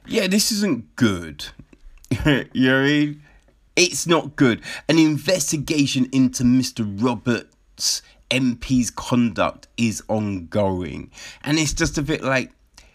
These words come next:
well, you know what the conduct was. Like, you know on what happened specifically on these two occasions. So, react, mother-, like, what I kind of find funny, there's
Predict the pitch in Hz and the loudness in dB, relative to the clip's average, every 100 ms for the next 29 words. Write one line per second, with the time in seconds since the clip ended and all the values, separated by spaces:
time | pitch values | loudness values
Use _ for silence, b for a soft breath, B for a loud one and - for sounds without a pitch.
0 | b b b b _ - 139 143 139 123 | b b b b _ 0 2 4 4 4
1 | 117 156 139 143 113 - 120 107 101 - | 4 4 2 -2 -8 -4 -2 -2 -4 -4
2 | - 104 67 - - - - _ _ _ | -6 -4 -4 -8 -16 -20 -20 _ _ _
3 | _ - 127 127 143 143 135 160 143 113 | _ -4 -2 0 2 4 4 2 0 -2
4 | 117 104 117 120 202 - - 156 - 127 | -4 -4 -4 2 2 2 -2 -2 -2 -2
5 | 104 104 101 _ _ - - - 139 - | 0 -2 -6 _ _ -10 -8 -2 -2 -2
6 | - 160 - - 110 107 - 123 110 104 | -2 -2 -4 -4 -2 -2 0 0 0 0
7 | 104 - - 113 90 - 123 120 107 - | -2 -4 -4 -2 -4 -2 0 0 -2 -8
8 | - 50 - - B B B B B - | -10 -10 -10 -12 B B B B B -4
9 | - 143 131 127 123 117 - _ - _ | 2 4 4 2 0 -2 -6 _ -20 _
10 | - _ _ _ _ _ - 104 107 104 | -20 _ _ _ _ _ -8 -2 0 2
11 | 151 180 - - - 104 90 98 B B | 2 0 -4 -8 0 0 0 -6 B B
12 | - 165 170 - - _ _ _ 151 151 | 0 2 2 -4 -20 _ _ _ 0 4
13 | 247 190 190 - 185 165 147 - 127 117 | 4 4 -2 2 4 2 0 4 4 4
14 | - 110 90 - 123 131 117 | 0 2 2 0 -2 -2 -2